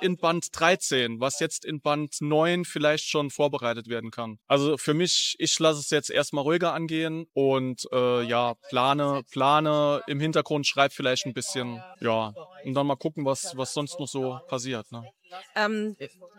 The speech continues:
Speaker 2: ich jetzt, die Sache haben wir nicht abgesprochen, deswegen, wenn wir es rausschneiden, ist es kein Problem. Aber die Frage, ähm, wie, zu welchem Teil arbeitest du quasi in der Buchbranche? Bist du hauptberuflich Autor oder, ähm, ist es ein, ein Nebenberuf für dich?
Speaker 1: Äh, also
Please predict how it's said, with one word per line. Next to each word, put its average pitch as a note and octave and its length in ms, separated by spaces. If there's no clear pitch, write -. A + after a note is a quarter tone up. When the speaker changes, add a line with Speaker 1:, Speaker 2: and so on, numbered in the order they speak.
Speaker 2:
ich G#3+ 140
jetzt, C4+ 180
die B3+ 120
Sache C#4 160
haben C4+ 160
wir B3+ 80
nicht B3 140
abgesprochen, C4 480
deswegen, A#3+ 360
wenn A#3+ 80
wir A3+ 240
es - 140
rausschneiden, B3+ 400
ist B3 100
es A#3 80
kein B3+ 220
Problem. A#3 480
Aber A3 120
die A#3 140
Frage, A#3 540
ähm, G#3+ 280
wie, B3 460
zu B3 140
welchem B3+ 220
Teil A3+ 260
arbeitest F#3+ 420
du G3+ 80
quasi F#3+ 260
in F#3+ 60
der F3+ 80
Buchbranche? F3+ 380
Bist G3 180
du E3+ 140
hauptberuflich D4+ 720
Autor E4 560
oder, A#3+ 440
ähm, A3+ 280
ist A3+ 100
es A#3 140
ein, G#3+ 420
ein G3+ 260
Nebenberuf G3 560
für F3+ 140
dich? D#3 300
Speaker 1:
Äh, D#3 420
also D#3 720